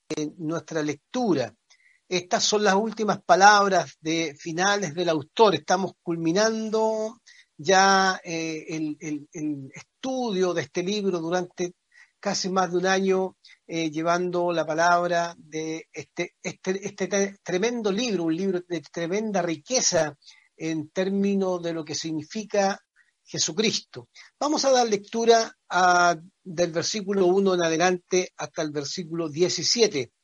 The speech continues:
Dice así la palabra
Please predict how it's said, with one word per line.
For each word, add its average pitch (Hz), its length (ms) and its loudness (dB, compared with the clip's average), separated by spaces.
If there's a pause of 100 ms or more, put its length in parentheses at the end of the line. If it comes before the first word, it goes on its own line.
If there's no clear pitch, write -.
(480)
Dice 254 640 2
así 220 540 0
la 180 180 -2
palabra 180 680 6